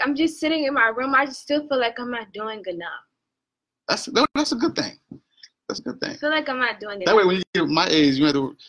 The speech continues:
Speaker 2: you can be like, "Oh, okay, I, d-, I, I did, oh, I did it all." You retire at an early
Speaker 1: I
Speaker 2: age.
Speaker 1: just wanna stretch myself so many ways.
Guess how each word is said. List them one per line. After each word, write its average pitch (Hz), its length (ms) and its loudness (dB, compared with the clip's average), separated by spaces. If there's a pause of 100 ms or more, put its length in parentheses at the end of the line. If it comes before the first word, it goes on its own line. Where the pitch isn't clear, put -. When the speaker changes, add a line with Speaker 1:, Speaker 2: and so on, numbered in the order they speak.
(140)
Speaker 2:
you 147 100 -4
can 156 60 0
be 143 80 0 (100)
like, 120 40 2
"Oh, 123 100 4
okay, 117 260 0
I, 107 80 2
d-, 113 200 -6
I, 110 80 -2 (240)
I 98 40 -12 (120)
did, 139 220 4 (400)
oh, - 160 -8
I 107 80 -8
did 117 140 -6
it 113 60 -6
all." 101 140 -2
You 104 100 -10
retire 139 400 2
at 113 100 0
an 101 60 -2
early 101 320 -4
Speaker 1:
I - 40 -6
Speaker 2:
age. 226 60 -10
Speaker 1:
just 262 120 -6
wanna 262 140 0
stretch - 400 -2
myself 214 480 -6 (360)
so 240 220 -6
many 226 280 -8
ways. - 580 -12